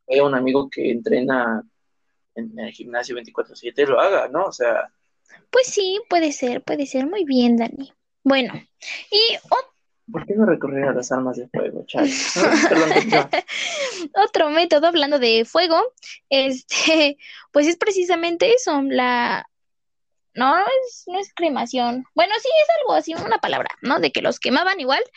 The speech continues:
Speaker 2: porque el fuego es un símbolo de regeneración y de transformación y de purificación.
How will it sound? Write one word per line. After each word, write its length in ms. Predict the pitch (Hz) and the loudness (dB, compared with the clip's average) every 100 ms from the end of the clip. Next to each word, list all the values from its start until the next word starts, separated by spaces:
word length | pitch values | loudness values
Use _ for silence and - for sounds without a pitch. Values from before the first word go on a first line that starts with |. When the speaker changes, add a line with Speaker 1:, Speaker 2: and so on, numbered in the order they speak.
| - - - | -18 -8 0
Speaker 2:
porque 500 | 508 - 359 - 262 | 0 2 0 2 0
el 160 | 254 | 0
fuego 260 | - 349 311 | 2 2 4
es 100 | 311 | 2
un 120 | 311 | 0
símbolo 400 | 294 285 269 269 | 2 4 6 4
de 120 | 247 | 4
regeneración 1160 | 240 240 - 240 233 226 - 269 320 339 320 349 - - - | 2 0 0 2 2 0 -2 0 2 4 4 2 -4 -18 -12
y 160 | - 247 | 0 2
de 80 | 233 | 2
transformación 1120 | 233 226 - 240 233 - 240 254 320 381 403 | 0 -2 -2 -2 -2 -4 0 2 4 2 0
y 120 | - | -2
de 120 | 254 | 0
purificación. 880 | 247 247 226 262 - 285 - 440 269 | 2 0 0 -4 -6 -4 0 -2 -2